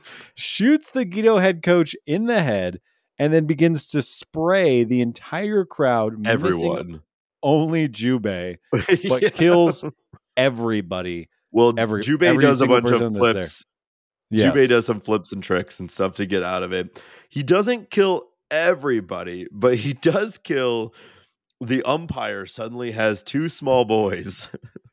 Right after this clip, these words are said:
Speaker 1: <laughs> He killed them both, and the umpire goes, "I told you not to come."
Speaker 2: "I told you not to come." He's holding two dead children,
Speaker 1: <laughs>
Speaker 2: crying to the sky about his two boys. He told them not to come.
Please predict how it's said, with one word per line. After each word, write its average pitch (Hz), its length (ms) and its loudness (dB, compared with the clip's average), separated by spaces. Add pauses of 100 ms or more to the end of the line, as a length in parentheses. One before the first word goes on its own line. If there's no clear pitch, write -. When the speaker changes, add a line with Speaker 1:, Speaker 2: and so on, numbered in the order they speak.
(140)
Speaker 1:
<laughs> 262 100 0 (400)
He 311 140 -4
killed 254 340 2
them 262 180 -4
both, 247 320 2 (320)
and 247 140 -4
the 247 140 0
umpire 240 320 -2
goes, 220 280 2
"I 339 180 -2
told 294 360 0
you 302 140 -2
not 247 260 -2
to 285 100 -6
come." 277 540 0 (140)
Speaker 2:
"I 165 140 4
told 190 280 0
you 180 140 -4
not 170 260 0
to - 140 -4
come." 156 380 -4
He's 135 120 -6
holding 127 460 0
two 127 280 -2
dead 104 400 2
children, 85 600 -6 (200)
Speaker 1:
<laughs> - 200 2
Speaker 2:
crying 117 680 2
to 156 160 -6
the 104 140 0
sky 92 540 2
about 95 440 0
his 101 220 -4
two 113 220 -2
boys. 92 520 4
He 104 120 -6
told 98 240 0
them 95 100 -2
not 92 260 -2
to 104 80 -10
come. 85 380 -6